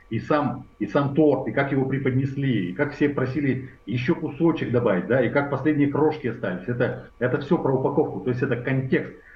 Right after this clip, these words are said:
оно создает все. То есть она продает без продавца. То есть это не просто какая-то функциональная штука, да, и как-,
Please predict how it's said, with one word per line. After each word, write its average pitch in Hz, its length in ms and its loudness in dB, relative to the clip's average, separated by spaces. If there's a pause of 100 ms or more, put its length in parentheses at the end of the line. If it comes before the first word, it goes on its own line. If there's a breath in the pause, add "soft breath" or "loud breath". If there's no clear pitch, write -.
оно 123 200 -2
создает 127 340 0
все. - 420 -2 (140 loud breath)
То 123 60 0
есть 120 100 -4
она 151 220 4
продает 123 500 0
без 127 180 -2
продавца. 120 720 -2 (240)
То 120 60 -6
есть 117 100 -4
это 123 120 -2
не 113 120 0
просто 196 300 0
какая-то 131 300 -2
функциональная 143 560 -2
штука, 214 280 -2
да, 123 220 4
и 110 220 -4
как-, - 200 -14